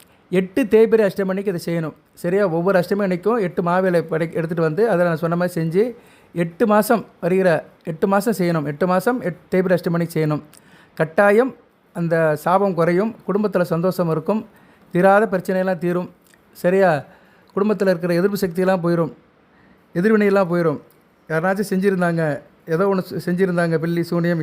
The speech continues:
ஏதோ ஒண்ணு செஞ்சிருந்தாங்க, குடும்பத்துக்கு ஆகாம இருக்குன்னா அதெல்லாம் சரியா போய் நல்ல நிலைக்கு வரும். அதுபோக வந்து மேற்கொண்டு என்ன சார் செய்யலாம் அப்படின்னா, இன்னும் சில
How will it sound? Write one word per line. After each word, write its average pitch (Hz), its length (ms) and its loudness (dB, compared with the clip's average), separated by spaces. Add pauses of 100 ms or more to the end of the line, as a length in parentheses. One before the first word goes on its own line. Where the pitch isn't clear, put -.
ஏதோ 185 180 -2
ஒண்ணு 185 200 -2
செஞ்சிருந்தாங்க, 165 440 -2 (100)
குடும்பத்துக்கு 170 380 0
ஆகாம 170 260 2
இருக்குன்னா 170 280 -2
அதெல்லாம் 175 240 -2
சரியா 170 220 0 (100)
போய் 175 160 0 (480)
நல்ல 180 220 2
நிலைக்கு 160 300 0
வரும். 156 200 0 (960)
அதுபோக 214 500 4
வந்து 220 180 0 (640)
மேற்கொண்டு 240 440 -2
என்ன 208 160 -2
சார் 190 200 2
செய்யலாம் 180 320 2
அப்படின்னா, 180 340 0 (720)
இன்னும் 233 240 0
சில 208 140 4